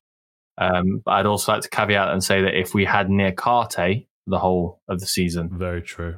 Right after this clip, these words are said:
Speaker 1: we, we would also be, I think we would just be safe now. He is,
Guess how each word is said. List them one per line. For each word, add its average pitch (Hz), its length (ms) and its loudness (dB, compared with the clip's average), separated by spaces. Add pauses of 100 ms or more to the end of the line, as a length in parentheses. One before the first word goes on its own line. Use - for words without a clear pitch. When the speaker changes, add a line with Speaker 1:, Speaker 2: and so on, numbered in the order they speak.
Speaker 1:
we, 92 160 0
we 101 220 2
would 95 140 2
also 92 400 2
be, - 140 -2
I 92 120 2
think 101 260 0
we 92 120 2
would 90 220 -2
just 92 200 -2
be 92 80 -6
safe 90 320 0
now. 82 240 0
He 92 180 2
is, 92 140 0